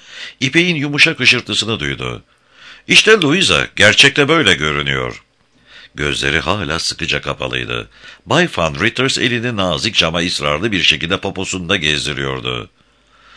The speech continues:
"Artık büyük bir kızsın Louisa. Böyle şeyleri öğrenme vaktin geldi. Aç gözlerini hayatım." Louisa emre itaat ederek gözlerini hafifçe araladı.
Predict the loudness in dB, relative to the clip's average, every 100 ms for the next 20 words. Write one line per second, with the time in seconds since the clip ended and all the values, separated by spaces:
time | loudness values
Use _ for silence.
0 | -20 -6 -4 -2 -2 0 2 2 4 2
1 | 2 0 0 -2 -2 0 2 2 -2 -4
2 | 2 4 6 4 4 2 4 4 4 4
3 | 2 2 2 0 0 2 2 2 -4 -4
4 | -12 _ 4 4 6 2 2 2 2 0
5 | 0 -2 -6 -6 -14 _ _ _ _ _
6 | -20 -20 -16 -4 0 0 0 0 0 -2
7 | -2 -4 -2 -2 0 0 2 0 0 0
8 | 0 0 0 0 0 -2 -2 -2 0 -2
9 | -4 -4 -6